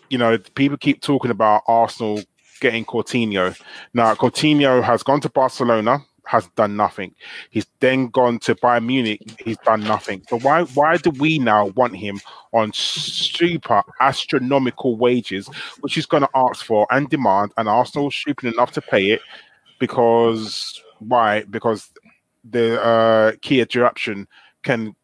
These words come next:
can get him us? No, no, that's not what we want. We, that's not what we need. Um, unfortunately now, every,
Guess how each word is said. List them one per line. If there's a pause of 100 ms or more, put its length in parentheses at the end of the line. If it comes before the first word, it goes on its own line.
(320)
can (160)
get
him
us?
No,
no,
that's
not
what
we
want.
We,
that's
not
what
we
need. (460)
Um, (800)
unfortunately
now, (840)
every,